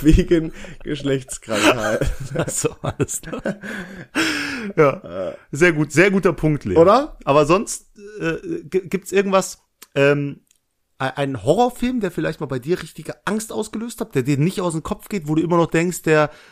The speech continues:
Speaker 2: der Boogeyman steht in deinem Schrank?
Speaker 1: Boah, bestimmt. Ich mag ja Horrorfilme gar nicht. Insidious
Speaker 2: Hm.
Speaker 1: finde ich echt scheiße. Guck ich mir nicht gerne an. <laughs> Äh,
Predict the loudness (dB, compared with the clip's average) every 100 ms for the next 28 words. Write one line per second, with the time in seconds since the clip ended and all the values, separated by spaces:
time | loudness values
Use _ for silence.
0 | _ _ 4 6 4 2 2 2 2 0
1 | 0 2 2 -2 -8 0 0 0 -2 0
2 | 0 -4 -14 -14 -12 -10 -12 -16 -16 -16
3 | -8 -6 -6 -14 -20 -12 -10 -8 -6 -4
4 | -4 -4 -6 -6 -6 -6 -4 -6 -8 -14
5 | _ _ _ _ -6 -4 0 2 6 6
6 | 4 -2 0 -2 -4 -4 0 0 0 -4
7 | -6 -10 _ _ _ _ _ _ -4 -4
8 | -4 -4 -4 -4 -4 -2 -4 -4 -4 -8
9 | -14 _ _ -16 -14 -16 -6 -4 -4 -10
10 | -14 -14 -16 -20 -20 -10